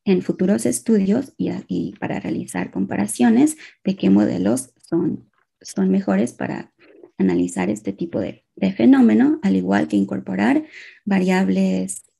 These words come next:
mm, antropogénicas, ya que se sabe que el humano ocasiona el mayor número de incendios,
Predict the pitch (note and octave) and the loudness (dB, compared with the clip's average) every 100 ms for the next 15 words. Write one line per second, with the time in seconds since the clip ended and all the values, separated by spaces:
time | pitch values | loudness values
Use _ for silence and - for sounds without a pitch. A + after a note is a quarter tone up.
0 | _ G3+ F#3+ G3+ - - _ _ _ _ | _ -2 -2 -4 -8 -14 _ _ _ _
1 | G3+ G3 G3 G3 G#3+ A3+ G#3+ A3 A#3 G3 | 0 0 -2 -2 2 2 2 -2 -4 -6
2 | F#3+ F#3+ F#3+ G3 - _ - G3 F#3+ - | -4 -4 -4 -6 -14 _ -4 -4 0 2
3 | A#2 G#2 A2 - - - - - - - | 4 2 0 -4 -8 -6 -6 -8 -10 -16
4 | - - _ _ G3 F#3 F#3 G3 G3 G#3 | -20 -20 _ _ -2 0 4 4 6 4
5 | A3+ G3 F#3 - F#3 F#3 F3+ F#3 F3 - | 0 -4 -8 -4 0 0 0 0 2 4
6 | A#2+ A#2+ A#2+ B2 - A3+ A2 - E4+ | 4 4 2 2 0 0 0 -2 -4